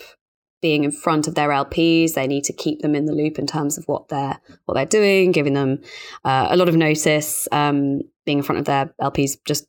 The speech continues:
as regularly as, as possible and, and communicating with them. And a, a, a bright spot kind of in, in that is actually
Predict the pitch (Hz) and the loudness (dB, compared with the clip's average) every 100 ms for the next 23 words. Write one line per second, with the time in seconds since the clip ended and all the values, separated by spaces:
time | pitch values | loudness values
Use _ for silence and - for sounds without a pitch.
0 | 147 147 143 143 143 139 143 143 143 143 | -4 -2 0 0 0 0 -2 -2 -4 -2
1 | 143 - - 143 139 139 135 123 143 160 | -2 -2 0 2 2 0 -2 -2 0 2
2 | 151 147 147 143 139 143 - - - - | 2 2 0 0 -2 -2 -6 -20 -20 -6
3 | 151 - - 139 151 - - - - - | -2 -2 0 -2 -2 -8 -20 -20 -20 -20
4 | - - - 175 175 165 170 175 175 190 | -20 -16 -4 2 2 2 0 0 2 2
5 | 185 - 165 - 156 151 160 160 160 170 | 0 2 0 2 0 2 2 2 4 4
6 | 151 165 117 147 151 - - 147 143 135 | 4 2 0 0 0 0 0 2 2 0